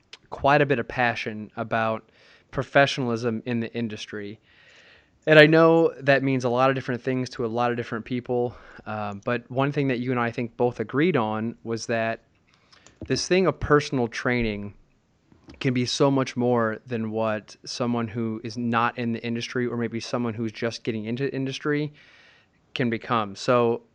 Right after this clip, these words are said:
I feel like, I feel like when you talk about your, your career and your job as a personal trainer, some people, a lot of people don't understand what,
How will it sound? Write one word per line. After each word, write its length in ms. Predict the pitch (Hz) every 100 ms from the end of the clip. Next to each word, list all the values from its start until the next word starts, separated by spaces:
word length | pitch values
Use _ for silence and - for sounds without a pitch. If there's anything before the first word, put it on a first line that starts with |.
| _ _ _ _ - _ -
I 120 | 131
feel 340 | - 156 156
like, 460 | 139 127 120 117 - _ _ _ _ _ _ _ _ _ _ _ -
I 680 | - - - 196 _ _ 135
feel 140 | 180
like 140 | 180
when 120 | 151 135
you 100 | 120
talk 340 | - 151 147
about 400 | 123 120 113 - _ _
your, 340 | 123 117 120 113 _ _
your 180 | 117 113
career 560 | - 131 127 135 127
and 160 | 117 117
your 100 | 107
job 440 | 107 123 120 117
as 100 | 113
a 60 | 107
personal 420 | - 120 - 110
trainer, 460 | 101 120 117 107 101 - - - -
some 180 | - 156
people, 500 | 175 151 135 123 123
a 40 |
lot 80 | 175
of 60 |
people 180 | 214 156
don't 260 | 127 131 123
understand 540 | 110 107 - 117 107
what, 240 | 110 113